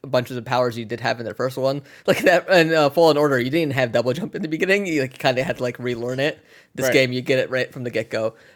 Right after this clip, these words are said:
Speaker 1: Uh, it, it's got the ex-, um, you know, like, the Uncharted style exploration in terms of, like, all your climbing stuff, you're, you're making your way through.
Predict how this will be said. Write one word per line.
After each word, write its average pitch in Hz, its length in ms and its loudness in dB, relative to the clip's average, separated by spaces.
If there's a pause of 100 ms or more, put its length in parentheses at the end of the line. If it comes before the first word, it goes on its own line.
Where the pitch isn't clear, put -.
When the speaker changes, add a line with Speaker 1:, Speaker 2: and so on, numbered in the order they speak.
(140)
Speaker 1:
Uh, 151 240 2
it, - 200 4
it's 196 140 -2
got 247 160 4
the 240 120 4
ex-, - 360 -4
um, 151 560 4 (240)
you 165 100 0
know, 131 100 6
like, 123 140 0
the - 120 -4
Uncharted 127 400 -2
style 120 260 0
exploration 120 800 -4
in 117 140 -8
terms 117 280 -6
of, 113 100 -4
like, 113 200 -4 (180)
all 160 140 4
your 156 100 6
climbing 127 380 -2
stuff, 120 420 -2
you're, 120 140 -6
you're 127 140 -8
making 117 240 -6
your 113 160 -6
way 110 200 -2
through. 117 480 -2